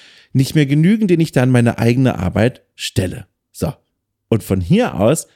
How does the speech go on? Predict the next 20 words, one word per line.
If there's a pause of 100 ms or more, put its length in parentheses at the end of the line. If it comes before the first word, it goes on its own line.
(120)
wechseln
wir
jetzt
rüber
in
den
zweiten
Teil
dieses
Podcasts,
nämlich (320)
die
Fragen,
die
sich
um
alles
Mögliche
drehen,
außer